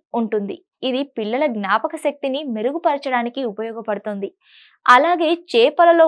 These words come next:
ఉండే ఒమేగా త్రీ ఫ్యాటీ మెదడు కణాలను ఆరోగ్యంగా ఉంచడంతో పాటు జ్ఞాపక శక్తిని పెంచడానికి బాగా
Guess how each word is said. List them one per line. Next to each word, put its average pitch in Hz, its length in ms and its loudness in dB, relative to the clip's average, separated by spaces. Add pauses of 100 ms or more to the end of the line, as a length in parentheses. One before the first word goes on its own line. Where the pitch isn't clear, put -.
ఉండే 262 240 2 (220)
ఒమేగా 302 360 0 (140)
త్రీ 247 100 0 (160)
ఫ్యాటీ 240 320 0 (420)
మెదడు 233 500 0
కణాలను 269 420 0 (240)
ఆరోగ్యంగా 277 500 0 (160)
ఉంచడంతో 247 460 -6 (160)
పాటు 233 260 0 (560)
జ్ఞాపక 269 420 0 (120)
శక్తిని 285 420 -4
పెంచడానికి 233 540 -6 (180)
బాగా 214 240 -4